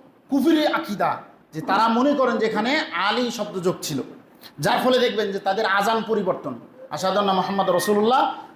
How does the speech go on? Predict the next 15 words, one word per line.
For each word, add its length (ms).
আহ, 380
তারপরে 260
হচ্ছে 200
আলিউল্লাহ, 640
আলী 280
অলিউল্লাহ, 500
আলী 220
হচ্ছে 220
আল্লাহর 300
অলি, 300
এইভাবে 360
তারা 180
আজানকে 540
বিকৃত 440
করেছেন। 360